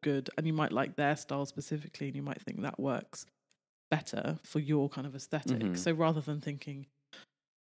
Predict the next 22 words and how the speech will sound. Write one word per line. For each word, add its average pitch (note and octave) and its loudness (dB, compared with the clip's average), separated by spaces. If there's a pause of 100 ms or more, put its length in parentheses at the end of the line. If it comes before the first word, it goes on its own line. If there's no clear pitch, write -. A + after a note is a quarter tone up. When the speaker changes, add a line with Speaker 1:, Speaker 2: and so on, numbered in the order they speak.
(300)
Speaker 1:
"Oh, A3 12
I'm F3 10
gonna F#3 10
try F3 8
all F3 10
these E3+ 10
different F#3+ 4
styles," E3+ 10
actually, E3+ 4
maybe E3+ 8
there's D#3+ 6 (240)
an E3+ 6
influencer D3+ 2
out D3+ 2
there C#3 2
who, D3+ -2 (160)
who F3 -2
kind D#3+ -2
of D#3 -4
fits - 0
with D3 -2
your D#3 8